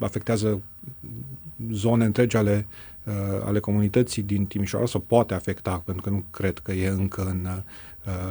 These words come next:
atât de, de puternic. Uh, dar, pe de altă parte, Capitala Europeană a Culturii s-a transformat de,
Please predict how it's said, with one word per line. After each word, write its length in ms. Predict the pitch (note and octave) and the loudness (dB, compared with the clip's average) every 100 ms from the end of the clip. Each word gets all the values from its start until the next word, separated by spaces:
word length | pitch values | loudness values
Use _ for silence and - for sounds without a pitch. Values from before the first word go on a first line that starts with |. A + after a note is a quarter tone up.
| - | -6
atât 280 | G2+ - G#2 | -4 -4 -2
de, 460 | G#2+ G2 F#2+ F#2+ F#2 - | -2 -2 -2 -4 -6 -6
de 240 | G2 G2 F#2+ | -4 -4 -4
puternic. 600 | F#2+ - G2 G#2 D#3 - - - - - | -6 -2 2 2 2 -2 -16 -18 -20 -6
Uh, 380 | A#2+ A#2 A#2 A2+ - E3+ D3 D3+ D3+ C#3 B2+ | 0 4 4 4 0 -4 -4 -4 -4 -2 0
dar, 220 | C#3 - - | 0 0 2
pe 100 | E3 | 4
de 80 | |
altă 160 | E3+ F3 | 6 6
parte, 360 | E3+ F3+ F#3+ F#3+ - - - - - - A3+ C#3+ C3+ | 4 4 4 2 -8 -20 -20 -20 -20 -10 -6 -4 2
Capitala 420 | - B2 D#3 G3 | 2 4 6 8
Europeană 320 | F#3 C#3 D3+ | 8 6 4
a 40 | C#3 | 4
Culturii 680 | C#3 C3 D#3 D#3 C#3 A2+ G2+ - - - | 2 6 6 8 6 4 -4 -16 -16 -6
s-a 140 | A#2+ | -4
transformat 840 | A2+ A#2+ - A2+ G#2+ A2 C#3+ C3+ | 0 -2 0 2 4 4 4 2
de, 360 | G#2 G#2+ G#2+ | -2 0 0